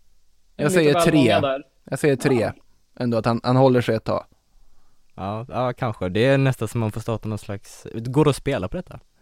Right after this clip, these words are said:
Speaker 1: Jag vet
Speaker 2: Ja, jag
Speaker 1: inte.
Speaker 2: tycker vi, vi kan köra en intern bettingpool
Speaker 3: Ja, det får vi
Speaker 2: på
Speaker 3: göra.
Speaker 2: det.
Speaker 1: Ja, det måste ju tajmas också med någon av Neymars fester.
Speaker 3: Mm, just det.
Speaker 1: Så om de
Speaker 2: När
Speaker 1: tre
Speaker 2: fyller hans
Speaker 1: må-
Speaker 2: syster år?
Speaker 1: Ja, men det är väl på våren.
Speaker 3: Ja, han
Speaker 2: Ja, det är
Speaker 3: själv
Speaker 2: sant.
Speaker 3: fyller
Speaker 2: Då är det
Speaker 3: väl
Speaker 2: långt
Speaker 3: också
Speaker 2: kvar.
Speaker 3: i
Speaker 1: Tror ni Messi också kommer vara skadad då?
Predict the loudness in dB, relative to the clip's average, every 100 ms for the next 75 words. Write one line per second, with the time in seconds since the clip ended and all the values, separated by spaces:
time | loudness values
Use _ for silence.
0 | _ -4 -2 2 2 4 2 2 0 0
1 | 0 -2 -8 -6 -4 -2 -4 -4 -8 -8
2 | -8 -6 -4 -4 -4 -4 -4 -2 -2 -4
3 | -6 -4 -2 -2 0 0 0 -2 0 2
4 | 2 2 2 0 -2 0 2 6 6 6
5 | 4 4 2 2 0 0 0 0 -2 -4
6 | -8 -2 -2 -2 -8 -6 -6 -10 -16 -12
7 | -10 -8 -10 -12 -14 -10 -8 -4 -4 -2
8 | 2 4 4 4 2 0 0 -2 -2 -6
9 | -18 _ _ _ -2 2 4 2 0 0
10 | 4 4 2 -6 -12 -12 -10 -10 -8 -6
11 | -4 -2 -2 -2 -2 0 2 0 -2 -6
12 | -6 -4 -4 -2 2 2 2 2 2 0
13 | 0 2 0 2 0 0 -2 -8